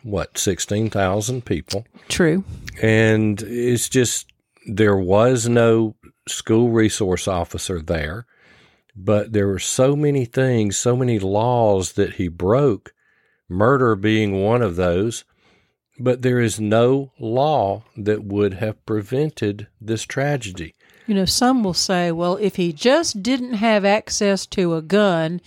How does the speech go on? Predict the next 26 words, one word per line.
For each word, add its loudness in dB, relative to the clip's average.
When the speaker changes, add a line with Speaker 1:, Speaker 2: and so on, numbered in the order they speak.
Speaker 2:
this 0
would -4
never 2
have 2
happened, -2
or -4
this 0
mass 0
tragedy 4
would -2
never 2
have 2
happened." -2
Speaker 1:
You 4
ever 4
heard 2
about 2
the -6
guy 2
that -4
killed 0
his -4
parents -4
with -4
a -6
machete? -2